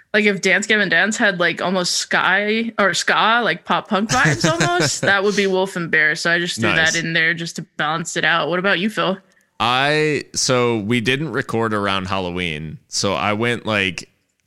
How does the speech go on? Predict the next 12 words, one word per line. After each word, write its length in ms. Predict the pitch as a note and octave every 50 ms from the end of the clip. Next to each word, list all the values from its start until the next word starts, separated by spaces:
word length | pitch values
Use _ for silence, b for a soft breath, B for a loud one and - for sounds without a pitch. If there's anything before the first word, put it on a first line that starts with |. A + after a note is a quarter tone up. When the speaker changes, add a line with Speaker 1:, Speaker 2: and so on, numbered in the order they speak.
| _ _ -
Speaker 2:
I, 240 | G#2+ A2 A2 A2 - - -
I 100 | A2 A#2
needed 600 | A2+ A2+ B2 B2+ C3+ C#3 C#3+ C#3+ C3 A#2+ G#2 G#2+
to 300 | A#2+ A2+ A2+ G#2+ E2 - - -
include 580 | A2 G#2+ G2+ - - - A2 G#2+ G2+ G2+ F#2 D2
my, 160 | F2+ F2+ F#2
like, 240 | F2 F2 E2+ E2+ -
spooky 500 | - - - - G2+ F#2+ F2 - G2 F2+
season 720 | - - - F2+ F2 E2 E2 E2+ D#2+ D#2 D#2 D#2 D#2 D2+ - _ _ -
editions. 760 | F#2 E2 E2 E2+ F2 - - D2+ C#2+ C2 C2+ F2+ F#2+ - - - b b b b -
Speaker 1:
Gotcha. 520 | C#3+ C#3+ C#3 C#3 C#3 C3+ - - - -
Speaker 2:
Um, 760 | G#2 G2+ G2 F#2+ F#2 F#2 F#2 F2 E2+ E2 E2 D#2+ D#2 D#2 D2+